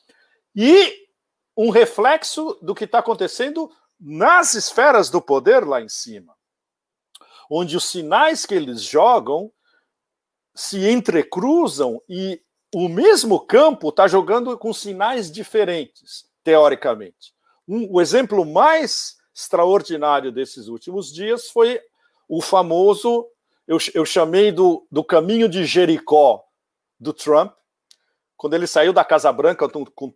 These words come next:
todo o, com toda a liderança em volta dele e caminhou pelo Lafayette Park até a igreja, ah, Saint John's Church, a igreja de São João,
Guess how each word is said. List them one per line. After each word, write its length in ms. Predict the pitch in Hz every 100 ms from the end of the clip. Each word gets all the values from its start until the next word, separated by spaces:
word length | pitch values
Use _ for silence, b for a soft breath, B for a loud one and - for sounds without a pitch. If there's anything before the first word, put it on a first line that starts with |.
| -
todo 360 | 196 262 190 165
o, 360 | 156 139 143
com 160 | - 127
toda 260 | - 226
a 40 | 202
liderança 520 | 165 135 139 135 143
em 60 | 117
volta 340 | 123 123 127
dele 400 | 117 147 170 208
e 140 | 208 196
caminhou 680 | - 226 220 175 160 165 160
pelo 240 | 151 143
Lafayette 680 | 139 147 147 139 131 127 -
Park 360 | 139 143 165 -
até 400 | 156 135 165 160 165
a 120 | 151
igreja, 680 | 147 131 147 151 131 151 143 B B B
ah, 160 | 139 135
Saint 320 | - 160 165
John's 320 | - 147 143 -
Church, 260 | 127 110
a 40 | 127
igreja 280 | 127 135
de 60 | 127
São 220 | - 139
João, 220 | 123 101